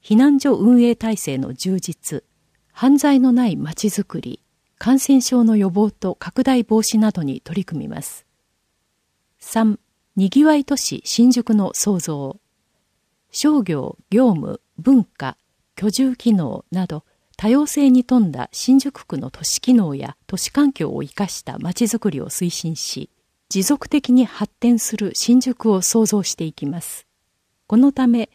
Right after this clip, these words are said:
地域の特性を生かした街づくりの推進や、ユニバーサルデザインの街づくり、地球温暖化対策、産業振興や商店街支援、文化、観光、スポーツ振興などの施策の推進に取り組みます。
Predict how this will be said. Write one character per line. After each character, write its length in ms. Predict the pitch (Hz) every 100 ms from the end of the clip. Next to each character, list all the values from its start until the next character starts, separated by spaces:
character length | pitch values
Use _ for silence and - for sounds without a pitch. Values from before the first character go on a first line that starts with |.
| _ _
地 160 | - 320
域 180 | 330 196
の 120 | 131
特 240 | 139 -
性 240 | - 240 233
を 100 | 220
生 100 | 190
か 160 | 214
し 140 | 190 -
た 180 | 131 -
街 260 | 175 165 240
づ 140 | 277
く 100 | 240
り 80 | 170
の 140 | 147
推 200 | - 214
進 320 | 202 - 180
や、 200 | 165 160 - _ _ -
ユ 80 |
ニ 120 | 196 269
バ 140 | 294
ー 40 |
サ 120 | 277 262
ル 100 | 262
デ 120 | 240
ザ 160 | 269
イ 100 | 254
ン 140 | 170 131
の 160 | 127 -
街 240 | 151 -
づ 160 | 196 202
く 180 | -
り、 200 | 127 - - _ _ _ _ _ -
地 100 | -
球 240 | 269 269
温 260 | - 226 247
暖 180 | 247
化 140 | 220 220
対 220 | 220 180
策、 400 | - 127 - - _ _ _ _ _
産 260 | - 247 277
業 220 | 269 254
振 240 | - 226
興 260 | 220 214 208
や 200 | 185 - _ _
商 220 | - 277
店 220 | - 285
街 220 | 202 147 120
支 260 | - 175
援、 260 | 165 151 - _ _ _ _
文 240 | 180 262 269
化、 300 | - 156 - -
観 240 | 214 226
光、 340 | - 208 175 -
ス 160 | - -
ポ 180 | 277 285
ー 40 |
ツ 120 | -
振 280 | - - 220
興 240 | - 214
な 160 | 190 202
ど 100 | 151
の 180 | 123 -
施 160 | -
策 300 | - 196 -
の 140 | 180 170
推 220 | - 214
進 300 | - 233 208
に 120 | 185
取 140 | 151 170
り 60 |
組 200 | - 151
み 40 | 202
ま 120 | -
す。 240 | - -